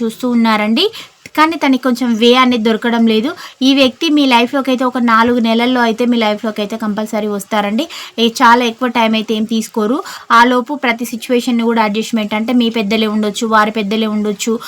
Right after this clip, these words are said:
లేదంటే మీ ఇద్దరి మధ్యలో ఉన్న పెద్ద మనుషులే కానీ, కుటుంబ పెద్దలే కానీ, ఎవరే కానీ మీ యొక్క రిలేషన్ అయితే ముందుకు తీసుకెళ్లాలని ఈ పర్సన్ అయితే అనుకుంటున్నారు. ఇక్కడ మీ పర్సన్ యొక్క రాశులు వచ్చేసి కర్కాటక, వృశ్చిక, మీన రాశులండి. మేష, సింహ,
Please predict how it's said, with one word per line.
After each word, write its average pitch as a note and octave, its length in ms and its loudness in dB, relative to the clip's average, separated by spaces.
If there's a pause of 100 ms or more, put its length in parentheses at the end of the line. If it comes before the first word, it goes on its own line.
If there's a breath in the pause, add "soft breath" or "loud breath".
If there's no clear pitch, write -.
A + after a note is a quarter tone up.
(240 loud breath)
లేదంటే A3+ 440 2
మీ A3+ 80 2
ఇద్దరి A3+ 240 0
మధ్యలో A3+ 360 2
ఉన్న A3 180 0
పెద్ద G3 140 -4
మనుషులే A3 480 0
కానీ, A3+ 260 0
కుటుంబ A#3 340 0
పెద్దలే G#3+ 420 -2
కానీ, G#3+ 300 -2 (300 loud breath)
ఎవరే B3 380 2 (240)
కానీ A3 300 2 (240)
మీ A#3+ 220 2
యొక్క A#3 200 0 (140)
రిలేషన్ A#3+ 400 0
అయితే A3 240 -2 (360 loud breath)
ముందుకు C4+ 360 4
తీసుకెళ్లాలని A3+ 600 0
ఈ A3 120 -8
పర్సన్ G#3 260 -4
అయితే G#3 180 -4
అనుకుంటున్నారు. G#3+ 600 -2
ఇక్కడ A#3 200 -4
మీ G#3+ 220 -2
పర్సన్ A#3+ 240 -2
యొక్క A3+ 180 -2
రాశులు G#3 380 -2
వచ్చేసి A3+ 340 -6
కర్కాటక, A3+ 500 -6
వృశ్చిక, G#3+ 380 -6
మీన G#3+ 360 -4
రాశులండి. G#3+ 500 -2 (400 loud breath)
మేష, C#4 280 2 (100)
సింహ, C4 220 2